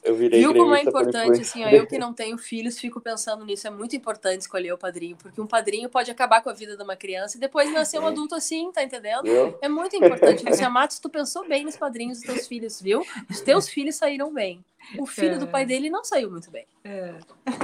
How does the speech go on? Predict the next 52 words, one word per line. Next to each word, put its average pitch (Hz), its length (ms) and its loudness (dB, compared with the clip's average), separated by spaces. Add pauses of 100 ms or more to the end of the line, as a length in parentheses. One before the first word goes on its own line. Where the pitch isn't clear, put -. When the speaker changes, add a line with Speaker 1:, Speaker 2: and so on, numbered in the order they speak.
(180)
Speaker 1:
O 185 60 -10
mais 214 220 8
velho 175 240 12
saiu, 127 260 12
o - 20 4
mais 110 220 4
velho, 123 240 6
meu 120 140 2
irmão 110 200 2
Ricardo, 107 420 6
ele 104 140 4
é, 90 140 6
ele 95 160 0
é - 20 2
colorado, 101 560 8
ele 90 80 0
seguiu 101 340 -2
a 101 60 4
linha 101 220 -6
do - 80 -18
pai, 98 260 0
então 98 220 -10
tá 104 100 0
tudo 104 180 -6
tranquilo. 107 400 -2
Speaker 2:
Ah, 214 140 6
eu 208 100 0
errei, 208 440 0
era 202 180 0
pra 202 100 -6
Speaker 1:
É. 196 40 -2
Speaker 2:
gente 196 180 -4
entrevistar 208 480 -4
o - 20 -2
Ricardo, 196 600 -4
perdão, 196 360 -4
Speaker 1:
Ah, 135 500 8
Speaker 2:
Ricardo. - 320 4 (120)
Speaker 1:
ah, - 160 4
não 247 80 0
sei. 214 320 6
Speaker 2:
Ricardo. 170 220 -8 (340)
Speaker 1:
Então, 214 320 10
mas 160 180 12
eu 165 120 12
falava, 160 440 12 (560)
meio 180 160 6
que 185 100 0
decepcionei 147 600 6
ele 139 140 4
com 175 200 4
isso, 175 380 4